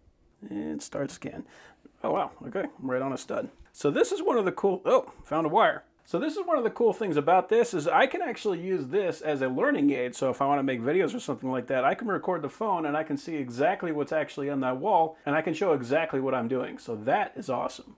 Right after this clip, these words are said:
So we got a wire there. Move it to the left. There is another stud. So yeah, super easy. I mean, we're already done. We're ready to go. So now that I got this, I'm gonna do something that I've been putting off for a long time. I'm gonna show you something I'm ashamed of. This is my studio, and this is the state that it's in.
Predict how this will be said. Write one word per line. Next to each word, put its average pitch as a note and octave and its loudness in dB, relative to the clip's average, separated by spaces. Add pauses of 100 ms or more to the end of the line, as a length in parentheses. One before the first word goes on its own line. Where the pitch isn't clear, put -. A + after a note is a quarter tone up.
So - -20
we B2 0
got B2 4
a - 0
wire F#3 4
there. A#3 0 (840)
Move D3 -4
it C#3 -8
to C#3+ -6
the C#3 -4
left. F#3+ 0
There E3 0
is D3+ -4
another C3 0
stud. - -6 (360)
So - 0
yeah, C#4+ 4
super A3 2
easy. G3 4
I E3+ 4
mean, D#3+ 0
we're D#3 2
already F#3+ 4
done. E3 2
We're D#3 2
ready D#3+ 6
to C#3 2
go. F3+ 4
So - -4
now D4 2
that F#4 -6
I D4 0
got A#3+ 4
this, F3 4
I'm D#3 4
gonna G#3 6
do G3 6
something F#3 2
that D#3 4
I've D3 4
been C3+ 0
putting E3+ 2
off E3 4
for - 0
a C#3 2
long D3+ 2
time. E3 2
I'm - 0
gonna C#3 0
show D3+ -2
you C#3+ 0
something D3+ -4
I'm C3 0
ashamed E3+ -2
of. C3 0
This C#4 4
is G#3+ -4
my F#3+ 4
studio, D#3 6
and C#3+ 0
this D#3 0
is C3+ -4
the C3 -2
state D3 0
that C#3 0
it's B2+ -2
in. E3 2